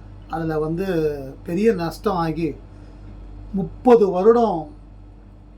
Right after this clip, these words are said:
பின்தள்ளி விட்டு போயிடுவாங்க. அதனால மேசராசினியர்கள் இலகிய மனப்பான்மை கொண்டவர்கள்,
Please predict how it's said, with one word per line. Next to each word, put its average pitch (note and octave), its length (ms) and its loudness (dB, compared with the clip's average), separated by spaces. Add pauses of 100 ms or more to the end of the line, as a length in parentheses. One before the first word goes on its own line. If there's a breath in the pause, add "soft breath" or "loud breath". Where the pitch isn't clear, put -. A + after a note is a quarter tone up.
(960)
பின்தள்ளி A#3+ 460 6
விட்டு F3+ 180 2
போயிடுவாங்க. D3+ 500 -2 (760)
அதனால F3 320 -2 (340)
மேசராசினியர்கள் F#3+ 920 0 (1000 loud breath)
இலகிய C4+ 540 6
மனப்பான்மை G#3 580 4
கொண்டவர்கள், F3+ 540 -2